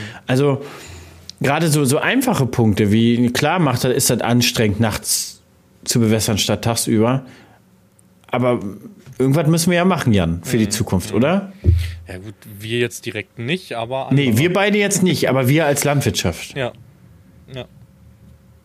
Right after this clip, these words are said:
Speaker 1: Also seh-, seh ich so,
Speaker 2: Aber
Speaker 1: natürlich,
Speaker 2: wiederum, wenn wir
Speaker 1: aber
Speaker 2: darüber nachdenken, ist halt einmal alles regional zu verbieten, weil wir denken, wir verändern in Deutschland was und dann aber auch nicht drüber nachdenken. Wir reden da nicht nur über den höheren Wasserverbrauch in Spanien, sondern wir reden dann auch wieder von Transportwegen,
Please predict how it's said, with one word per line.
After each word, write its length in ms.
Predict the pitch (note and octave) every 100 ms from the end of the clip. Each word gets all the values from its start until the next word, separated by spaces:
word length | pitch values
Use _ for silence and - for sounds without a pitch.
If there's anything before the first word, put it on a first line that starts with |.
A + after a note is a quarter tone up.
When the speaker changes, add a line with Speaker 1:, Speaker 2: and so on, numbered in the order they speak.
| _ - - _ _ - _ _ _ -
Speaker 1:
Also 220 | C#3+ D3
seh-, 300 | C3 E3 D#3+
seh 100 | D#3+
ich 220 | A3+ A3
so, 160 | D#3+ D3
Speaker 2:
Aber 180 | D#3
Speaker 1:
natürlich, 200 | D#3 D#3
Speaker 2:
wiederum, 280 | F#3+ A#3+ F#3+
wenn 100 | F3
wir 60 | E3
Speaker 1:
aber 180 | D#3 D3+
Speaker 2:
darüber 240 | D3 D3
nachdenken, 440 | C#3+ E3 - F#3 E3+
ist 120 | D#3
halt 180 | D3+ D3
einmal 320 | C#3+ D3 D3 -
alles 320 | C#3 C#3+ -
regional 440 | C3+ D#3+ D#3+ C#3
zu 140 | - C3
verbieten, 480 | B2 G#2+ D3+ G3+
weil 160 | E3 C#3
wir 120 | C3
denken, 340 | B2 C#3 D3 C3
wir 80 |
verändern 440 | B2 C#3 A#2+ C3+ B2+
in 140 | A2
Deutschland 720 | G2+ A#2 D#3 - F3+ F3 E3+
was 240 | D#3+ D#3+ C#3+
und 160 | B2+
dann 160 | C3 B2+
aber 200 | B2 B2
auch 140 | A#2+
nicht 220 | C3 -
drüber 120 | C3 B2
nachdenken. 440 | B2+ - C#3 B2
Wir 100 | A#2
reden 160 | C3 C#3
da 80 |
nicht 160 | B2 A#2+
nur 80 | B2
über 140 | G#2+
den 220 | G2+ G#2
höheren 340 | G#2+ A2+ G#2 G2
Wasserverbrauch 580 | G#2 A#2+ - G2 F#2+ G2
in 60 |
Spanien, 480 | - - G2 A#2+ D3
sondern 260 | A2+ A2+ G#2+
wir 80 |
reden 140 | G#2+ A#2+
dann 80 | A#2
auch 100 | G#2+
wieder 100 | A2
von 140 | A2+
Transportwegen, 880 | - G#2+ - - C#3+ - G2+ F#2+